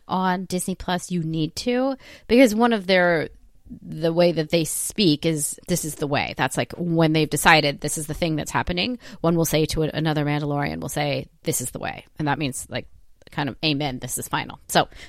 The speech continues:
I kind of love that the way and the warrior are both <laughs> mentioned in this quote as well. I'm sure that's part of why it's delighted me. Anyway, go watch it.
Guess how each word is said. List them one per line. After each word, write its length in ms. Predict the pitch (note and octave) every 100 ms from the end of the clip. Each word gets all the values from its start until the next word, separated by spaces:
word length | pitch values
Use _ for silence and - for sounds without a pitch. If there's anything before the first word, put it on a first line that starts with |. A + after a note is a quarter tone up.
| -
I 60 | -
kind 180 | G#3 F#3+
of 100 | F3+
love 160 | E3
that 260 | E3 F3 -
the 120 | D#3+
way 440 | D3 D#3 D3+ D3
and 140 | - D#3+
the 80 | D3+
warrior 420 | D#3 D3 D3 D3
are 120 | D#3
both 300 | - B2 -
<laughs> 80 | E4
mentioned 360 | E4+ - - -
in 80 | -
this 200 | G4 -
quote 280 | - D4+ C#4+
as 200 | B3+ A3+
well. 420 | C4 B3 F3 - - - F5 A#4+
I'm 140 | A4
sure 180 | - D#4
that's 200 | C4+ -
part 200 | C4 A#3
of 80 | G#3+
why 120 | F3+
it's 160 | -
delighted 420 | - D3+ F#2 - F#3
me. 160 | - - -
Anyway, 340 | G3+ D3 B2+ -
go 320 | F3+ D#3+ D#3
watch 420 | D#3 D3 C3 -
it. 320 | B1 - -